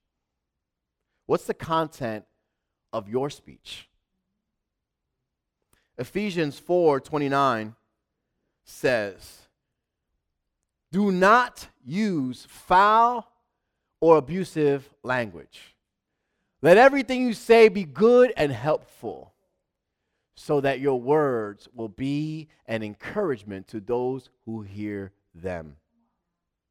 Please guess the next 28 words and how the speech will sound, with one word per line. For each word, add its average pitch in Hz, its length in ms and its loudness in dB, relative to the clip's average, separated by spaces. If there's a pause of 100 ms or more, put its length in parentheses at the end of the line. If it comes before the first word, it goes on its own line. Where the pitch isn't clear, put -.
(1500)
We're 117 100 -4
not 165 220 -2
called 151 480 0
to 120 80 -14
repeat 123 460 -10
everything 110 760 -6 (360)
that 104 160 -8
we 107 100 -12
hear 98 640 -10
or 101 140 -8
see 107 380 -12
in 95 80 -10
this 95 260 -14
world, 95 200 -10
especially - 600 -12
the 120 100 -14
society 135 720 -6
that 107 220 -14
we're 107 160 -10
living 135 340 -2
in, 92 140 -12
the 104 80 -14
society 175 400 -6
that 135 100 -6
we're 95 140 -14
a 95 60 -18
part 165 340 -4
of. 107 140 -6